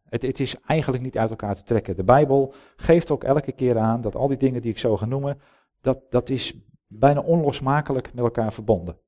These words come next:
Ik ga het uitleggen. Het eerste wat we kunnen lezen in de Bijbel is dat als het gesproken wordt over het opnieuw geboren worden, betekent dat, eh, het van boven geboren worden.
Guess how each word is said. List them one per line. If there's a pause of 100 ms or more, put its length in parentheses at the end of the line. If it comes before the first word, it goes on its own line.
(100)
Ik
ga
het
uitleggen. (1200)
Het
eerste
wat
we
kunnen
lezen
in
de
Bijbel
is
dat
als
het
gesproken
wordt
over (320)
het
opnieuw
geboren
worden,
betekent
dat, (440)
eh, (320)
het
van
boven (360)
geboren
worden.